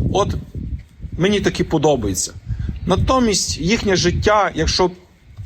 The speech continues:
подивитися ближче, так зблизити зумом, воно таке нещасне, розбите, що нічого солідного немає. Сьогоднішнє слово надихає нас ще раз і ще раз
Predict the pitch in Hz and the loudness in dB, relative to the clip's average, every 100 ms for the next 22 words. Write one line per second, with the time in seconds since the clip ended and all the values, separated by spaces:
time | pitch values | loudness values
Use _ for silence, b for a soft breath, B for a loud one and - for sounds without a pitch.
0 | - - - 185 202 214 180 180 170 220 | -10 -2 2 4 4 2 2 0 2 2
1 | 226 - 151 175 170 143 156 220 170 151 | 2 0 0 0 -2 -2 2 4 2 -2
2 | 151 139 226 208 170 165 B - 220 220 | -2 0 0 2 0 -2 B -2 2 2
3 | 208 190 202 180 - 160 165 - 190 180 | 2 2 4 2 0 0 0 2 2 0
4 | - 165 151 147 185 180 165 147 - - | 0 0 0 2 2 2 0 -2 -10 -6
5 | - 180 180 208 180 165 - 165 165 156 | 0 0 2 0 0 0 0 -2 -2 -2
6 | 151 147 139 101 92 - - - 185 165 | 0 -2 -2 -4 -10 -12 -2 2 4 4
7 | - 151 - 175 160 151 139 135 151 147 | 2 2 2 2 2 2 0 2 2 2
8 | 143 143 - b b b - 160 151 135 | 2 0 -4 b b b -4 2 2 2
9 | 131 120 165 175 185 - | 0 0 2 2 2 -2